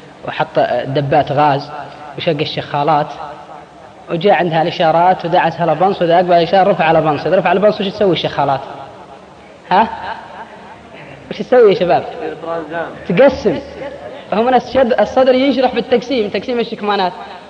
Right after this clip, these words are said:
وكنا عاد حنا نصراوية كاتبين ورا في الجمس، كاتبين: "نصراوي حتى الموت". فوالله العظيم كانت هذه سعادتنا، لأن لا يظن ال-، الإخوان يقول: "الشيخ"، والله ما أستو بشيخ،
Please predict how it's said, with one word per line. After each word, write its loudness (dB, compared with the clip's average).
وكنا 2
عاد 2
حنا -2
نصراوية 4
كاتبين 2
ورا 6
في 2
الجمس، 0
كاتبين: 2
"نصراوي 4
حتى 0
الموت". -2
فوالله 4
العظيم 0
كانت 2
هذه 2
سعادتنا، 0
لأن -2
لا 2
يظن -2
ال-، -2
الإخوان 0
يقول: -4
"الشيخ"، -6
والله 2
ما -2
أستو -8
بشيخ، -6